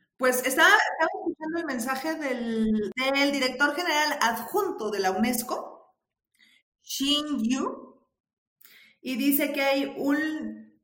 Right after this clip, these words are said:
mm, mil millones de personas con discapacidad en el mundo.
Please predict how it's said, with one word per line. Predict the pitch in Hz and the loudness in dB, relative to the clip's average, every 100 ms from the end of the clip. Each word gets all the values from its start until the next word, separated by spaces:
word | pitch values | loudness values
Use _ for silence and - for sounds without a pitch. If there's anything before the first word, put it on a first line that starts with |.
| - | -12
mm, | 247 247 226 - - _ _ _ - | -4 -2 -2 -6 -16 _ _ _ -8
mil | 247 294 359 359 | -2 2 2 0
millones | 311 240 302 302 302 - - | 0 0 -2 -2 -6 -8 -8
de | 233 | -6
personas | 226 220 220 254 254 247 240 | -4 -4 -4 -4 -2 -2 -4
con | 247 | -8
discapacidad | 247 - 220 214 214 | -8 -8 -6 -4 -2
en | 214 | -2
el | 190 | -2
mundo. | 202 196 - | -6 -10 -14